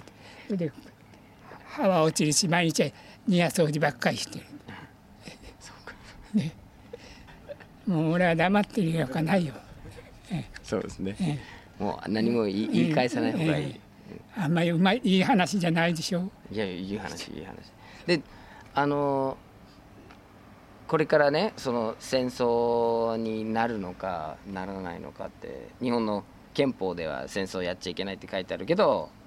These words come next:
Speaker 2: まあでも戦争やれるようなことをいろいろ
Speaker 1: いや、今またね。
Speaker 2: やって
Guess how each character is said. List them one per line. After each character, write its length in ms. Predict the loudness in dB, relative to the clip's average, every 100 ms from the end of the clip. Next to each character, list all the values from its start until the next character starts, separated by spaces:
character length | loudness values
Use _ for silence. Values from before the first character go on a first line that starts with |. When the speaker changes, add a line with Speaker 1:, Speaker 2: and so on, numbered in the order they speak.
| 0
Speaker 2:
ま 140 | 0
あ 40 |
で 80 | 0
も 180 | -4 -8
戦 200 | -6 -6
争 240 | -4 -4 -4
や 200 | -4 -4
れ 120 | -6
る 100 | -6
よ 120 | -8
う 20 |
な 160 | -10 -12
こ 120 | -16 -10
と 80 | -10
を 160 | -10 -14 -20 -20 -20 -20 -10
い 60 |
ろ 100 | -4
い 40 | 0
ろ 60 |
Speaker 1:
い 20 |
や、 300 | 2 4 4
今 340 | 4 4 2 0
ま 180 | 0 0
た 120 | 2
ね。 120 | 4
Speaker 2:
や 60 |
っ 20 |
て 60 | 4